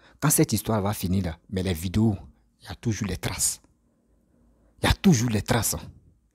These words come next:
Faut pas aujourd'hui, tu vas finir d'insulter, tu vas finir de dire des bêtises et demain après cette histoire-là, et tu vas venir rire à mon frère, c'est parce qu'on était dans un moment de, donc on doit se déf-, mais quand tu veux te défendre, là, arrête.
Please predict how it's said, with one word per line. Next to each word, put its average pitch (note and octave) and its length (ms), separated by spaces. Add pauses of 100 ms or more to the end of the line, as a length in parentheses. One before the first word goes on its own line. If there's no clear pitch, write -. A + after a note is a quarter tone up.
(240)
Faut - 120
pas F#3+ 80
aujourd'hui, B2+ 360
tu - 120
vas B2+ 100
finir B2+ 240
d'insulter, G#2+ 480
tu - 80
vas C3+ 120
finir A#2 220
de A2+ 120
dire G2+ 300 (280)
des G#2+ 80
bêtises C3+ 460 (100)
et D3+ 100
demain A#2 320
après C3 380
cette - 300
histoire-là, - 440
et B2 120
tu - 100
vas A2 160
venir G2 260
rire G#2+ 140
à F#2 60
mon F2+ 100
frère, E2+ 220
c'est E2 100
parce - 220
qu'on G2 180
était E2 220
dans D#2 160 (400)
un G2+ 100
moment F#2+ 380
de, F2 220
donc G2 260
on F2 100
doit F#2+ 160
se - 120
déf-, F2 260
mais F#2+ 100 (260)
quand F3 120
tu A#2 160
veux B2 100
te F2+ 120
défendre, D#2 440
là, - 140 (480)
arrête. - 480